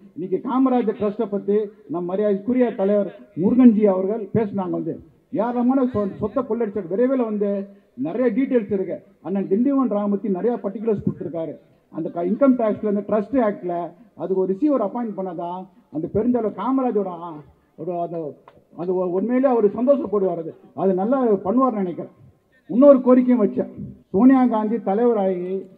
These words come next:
இது வரைக்கும் ஒரு தடை கூட வந்து பெருந்தலைவர் காமராஜ் சமாதிக்கு மலர் வளையம் வைக்கல. அதே மாதிரி ராகுல் காந்தி இது வரைக்கும் ஒரு தடை கூட காமராஜ் சமாதிக்கு வந்ததே கிடையாது.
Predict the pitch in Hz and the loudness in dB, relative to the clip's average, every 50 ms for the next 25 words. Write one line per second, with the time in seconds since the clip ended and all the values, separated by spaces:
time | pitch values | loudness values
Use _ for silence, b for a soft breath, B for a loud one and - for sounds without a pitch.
0 | _ _ - 139 185 220 254 - 240 220 175 175 202 233 262 277 202 - 247 247 | _ _ -6 -2 0 0 0 0 -2 -2 2 6 8 8 8 6 2 0 0 2
1 | 254 262 - 233 240 233 220 202 196 190 185 196 208 233 - - - - - - | 2 2 2 2 0 0 0 0 -2 0 0 0 -2 -2 -6 -10 -16 -20 -20 -20
2 | _ _ _ _ _ _ _ _ _ _ - 214 254 247 240 226 220 202 196 - | _ _ _ _ _ _ _ _ _ _ -2 2 2 2 2 2 0 -2 -2 -2
3 | 196 233 254 262 254 254 240 - - 196 185 196 202 208 196 240 208 190 196 226 | 0 2 2 4 4 2 2 2 0 -4 -2 -2 -2 -2 -2 -2 -2 0 0 2
4 | 247 226 220 202 196 170 170 160 - - 156 - - _ - - - - - _ | 2 2 2 0 0 -2 -6 -8 -10 -12 -14 -14 -14 _ -20 -20 -20 -20 -20 _
5 | _ _ _ _ _ _ _ _ _ _ _ _ _ - - 196 254 269 269 285 | _ _ _ _ _ _ _ _ _ _ _ _ _ -10 -4 0 2 4 6 6
6 | 240 208 208 226 277 285 285 294 269 240 254 254 269 269 254 220 226 240 247 254 | 4 4 4 4 2 2 2 0 0 0 0 0 2 0 2 2 2 0 2 2
7 | 240 190 185 208 254 285 247 - 254 247 247 247 214 214 226 226 247 285 285 - | 4 6 8 6 6 6 4 0 -2 -2 -2 -2 -2 -2 -4 -2 -2 -4 -4 -8
8 | - - - _ _ _ 170 208 262 269 269 269 254 240 - 208 208 202 220 233 | -14 -20 -20 _ _ _ -4 0 2 2 2 2 0 -2 -2 -4 -4 -4 -4 -4
9 | 202 190 202 220 233 226 214 - 190 190 185 175 - | -2 -2 -2 -2 -2 -4 -4 -4 -6 -6 -6 -6 -8